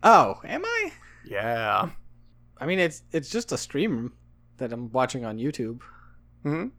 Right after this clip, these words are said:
Speaker 1: Yeah, it's someone who just uploads all their streams.
Speaker 2: Yeah.
Speaker 1: Yeah. People don't just watch that?
Speaker 2: No. No, they don't.
Speaker 1: Are you sure?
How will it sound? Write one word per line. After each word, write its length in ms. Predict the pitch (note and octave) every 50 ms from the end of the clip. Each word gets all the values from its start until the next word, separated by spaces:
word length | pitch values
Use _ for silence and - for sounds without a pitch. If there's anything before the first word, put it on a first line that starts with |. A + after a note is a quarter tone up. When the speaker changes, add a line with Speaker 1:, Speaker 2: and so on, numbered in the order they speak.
| - _ -
Speaker 1:
Yeah, 140 | F3+ D3+
it's 100 | B2 A#2+
someone 200 | - D3+ D#3 D3+ C#3+
who 40 | C3+
just 140 | C3+ B2
uploads 340 | C#3 A#2+ A#2+ C3 B2 A#2 A#2
all 80 | A#2+ A2+
their 80 | A2+
streams. 540 | G#2 - - C3+ A#2+ G#2 G2 - - - - - - -
Speaker 2:
Yeah. 180 | A#3 - - - - - - - - - - -
Speaker 1:
Yeah. 180 | F3 D#3 B2 - - - - - - - - - - -
People 180 | E3 F3 F3+
don't 160 | G3 G3+ G3
just 120 | F#3+ F#3+ F#3
watch 200 | A3 A#3+ A#3+ -
that? 200 | E4 E4+ E4+ - - - - - - - - - -
Speaker 2:
No. 380 | D#3+ A3 B3 F#3 B2 D3+ C#3 - - - - - - - - - - -
No, 140 | E3+ G#3+
they 80 | G#3 G3+
don't. 320 | G#3 A3 G3+ E3 B2+ - - -
Speaker 1:
Are 40 | G3+
you 60 | D4
sure? 340 | - - F4 E4+ E4 D#4+